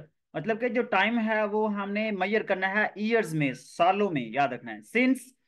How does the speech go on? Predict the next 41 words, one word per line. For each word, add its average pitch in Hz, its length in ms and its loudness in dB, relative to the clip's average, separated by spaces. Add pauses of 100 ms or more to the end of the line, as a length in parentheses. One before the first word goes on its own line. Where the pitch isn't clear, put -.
(280)
नाइनटीन 220 680 0
एटी। 151 480 -4 (440)
अब 220 140 6
इसको 285 280 0
अपने 262 220 4
समझना 247 320 6
है 233 100 10
कि 233 140 0
वो 240 160 4
क्या 226 300 4
कह 190 140 2
रहा 120 140 0
है। 120 60 -6
वो 147 100 -6
ये 180 140 -2
कह 202 140 2
रहा 185 120 4
है 208 60 2
कि 208 440 -6 (180)
ये 175 100 -4
जो, 226 300 2
अ, 185 240 2
फंक्शन 196 360 -2
हमारे 180 180 2
पास 196 220 0 (100)
आया 165 200 4
है, 185 360 0
ठीक - 500 -16
है, 151 180 -4 (880)
ये 202 200 0
कब 226 140 6
मेजर 247 240 2
किया 240 200 0
गया 233 120 2
था? 269 220 -6 (280)
इसको 214 220 -2
मेजर 220 240 2
किया 220 160 0
गया 220 140 4
था 262 140 0
नाइनटीन 202 600 -4